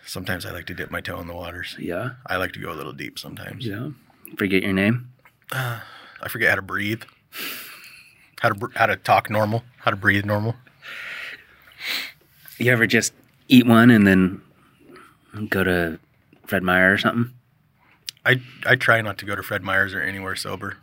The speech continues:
Speaker 1: for the most part. I always try to have a little something in me.
Speaker 2: Yeah.
Speaker 1: Um, as far as edibles go, I,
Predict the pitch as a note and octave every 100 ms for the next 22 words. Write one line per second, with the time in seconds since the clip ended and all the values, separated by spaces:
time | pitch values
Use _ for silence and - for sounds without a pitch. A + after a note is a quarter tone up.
0 | _ - G2+ G2 F#2 - G2+ - - _
1 | _ _ _ _ _ - G#2+ G2 F#2+ G#2+
2 | F#2 G2+ F#2 G2 G2 - G2+ G2+ G2+ G2+
3 | G2+ - G#2 G2+ F2+ - _ - - -
4 | - - G#2+ G2+ F2+ F2+ G2+ _ - -
5 | C3 G#2 G#2+ G#2+ G2 F#2+ F#2+ G2 G#2